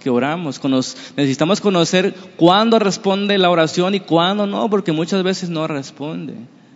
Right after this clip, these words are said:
Entonces, igualmente en la comunión necesitamos conocer qué Dios quiere o qué Dios dice acerca de la comunión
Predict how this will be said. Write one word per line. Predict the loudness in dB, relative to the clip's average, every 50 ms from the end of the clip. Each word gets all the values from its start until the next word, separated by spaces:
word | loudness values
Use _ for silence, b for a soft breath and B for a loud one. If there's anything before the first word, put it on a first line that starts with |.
| _ _ _ -20 -20 -20 -20 _ _ _ -20 _ _ _ _ _ _ _ -4
Entonces, | -4 -2 2 2 2 2 2 0 -2 -2 2
igualmente | 2 4 6 6 4 4 2 0 0 0 0 0 0
en | 0
la | 0 -2 0
comunión | 0 0 0 2 -2 -2 0 0 0 0 0 0
necesitamos | 0 0 -2 -2 -4 -4 -2 -2 -2 0 0 -2 -4
conocer | -4 -4 -4 -2 -2 0 -2 -2 -2 -2 -2 -2 0 0 0 0 -2 -4 -8 -16 B B B B B B B B 0
qué | 2 4 4
Dios | 4 4 2 0 -4
quiere | -8 -4 -2 0 0 2 2 4 4
o | 2 2
qué | 2 2 4
Dios | 4 4 4 2 2
dice | -2 -2 0 0 -2
acerca | 0 0 -2 0 0 0
de | 0 2
la | 0 0 0 0
comunión | 0 0 2 2 2 2 2 2 0 0 -2 -2 -4 -4 -6